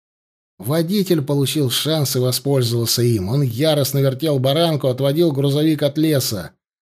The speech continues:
Крышка капота непрекаянно болталась, но двигатель работал. Висели лохмотья пробитой шины, но пока ещё грузовик мог передвигаться, как безногий инвалид на костылях.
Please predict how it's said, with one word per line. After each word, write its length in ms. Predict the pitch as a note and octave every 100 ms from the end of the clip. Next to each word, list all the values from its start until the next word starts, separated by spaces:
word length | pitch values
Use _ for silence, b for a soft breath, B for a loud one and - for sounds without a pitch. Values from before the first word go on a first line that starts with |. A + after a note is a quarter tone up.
| _ -
Крышка 440 | A2 A#2 A2 G#2
капота 440 | G2 A2 C3 A#2+ A2+
непрекаянно 680 | A2+ B2 A#2+ C#3 B2+ A#2+
болталась, 640 | A2+ A#2 A2+ D3 C#3 B2+ B2+
но 160 | C3+
двигатель 500 | A#2+ D3+ D#3+ C3+ C#3+
работал. 680 | C#3 D3 D3+ E3 - G2 D#2+ _ _ _ _
Висели 460 | - F2+ - F#3 F3+
лохмотья 560 | F3 E3+ E3+ F3 D#3+ C#3+
пробитой 460 | D#3 D#3+ E3+ D#3
шины, 380 | C#3 - D#3+ A#2+
но 120 | A2+
пока 340 | A#2+ B2+ C3 C3+
ещё 320 | B2 - A#2
грузовик 540 | B2 B2+ B2+ C#3 C#3
мог 320 | B2 D3 C#3+
передвигаться, 880 | - C3+ C3+ C#3 C#3+ D3+ C#3 - A2
как 180 | - A#2+
безногий 760 | A#2 A#2 C3 B2+ D3+ D3 C3+ C#3
инвалид 500 | C#3+ C#3+ D3+ C#3+ C#3+
на 100 | A#2+
костылях. 840 | A#2 - B2+ B2+ A#2 F#2 - -